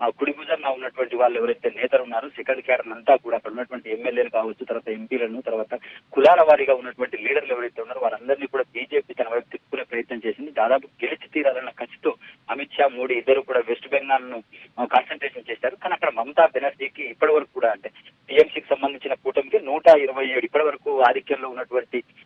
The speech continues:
నూట ఇరవై ఏడు స్థానాల్లో టీఎంసీ ఉంది. మ్యాజిక్ ఫిగర్ ను కూడా దాదాపుగా, ఆ, దగ్గర చేరువలో ఉంది. మొత్తం రెండు వందల తొంభై రెండు స్థానాలకు గాను రెండు వందల నలభై ఐదు స్థానాలకు ఇప్పుడు, ఆ,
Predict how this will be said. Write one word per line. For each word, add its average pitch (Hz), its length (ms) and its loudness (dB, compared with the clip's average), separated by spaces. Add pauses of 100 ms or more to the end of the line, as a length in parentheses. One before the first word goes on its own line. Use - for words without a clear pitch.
నూట 139 200 -2
ఇరవై 139 260 8
ఏడు 131 160 -4
స్థానాల్లో - 460 -2
టీఎంసీ 143 480 -2
ఉంది. 135 220 -4
మ్యాజిక్ 147 360 0
ఫిగర్ 143 240 0
ను 135 80 -10
కూడా 151 220 -2
దాదాపుగా, 139 420 6 (380)
ఆ, 131 60 4
దగ్గర 156 360 6 (120)
చేరువలో 151 300 8
ఉంది. 135 200 -4
మొత్తం 156 300 2
రెండు 143 180 -2
వందల 143 180 4
తొంభై 131 260 2
రెండు 127 160 -2
స్థానాలకు 135 480 2
గాను 135 140 2
రెండు 139 200 -2
వందల 139 180 0
నలభై 127 280 0
ఐదు 127 100 -4
స్థానాలకు 135 500 0
ఇప్పుడు, 123 220 -4
ఆ, 120 120 2